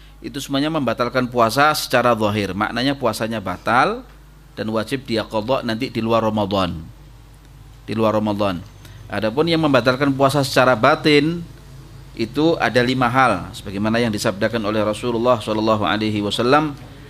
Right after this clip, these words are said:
"Kam min shaimin laisa lahu min siyamihi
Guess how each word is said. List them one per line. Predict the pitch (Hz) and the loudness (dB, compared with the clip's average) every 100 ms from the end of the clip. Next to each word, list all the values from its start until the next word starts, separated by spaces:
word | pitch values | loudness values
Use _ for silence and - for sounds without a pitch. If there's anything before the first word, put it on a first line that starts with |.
| - | -10
"Kam | - 127 | -2 0
min | 120 | 0
shaimin | 110 127 131 123 123 123 113 | 0 2 2 4 4 4 2
laisa | 120 117 117 | 0 0 0
lahu | 113 113 | 0 0
min | 110 110 107 | -2 -4 -6
siyamihi | - 104 110 110 117 143 156 | -4 -2 0 0 2 2 0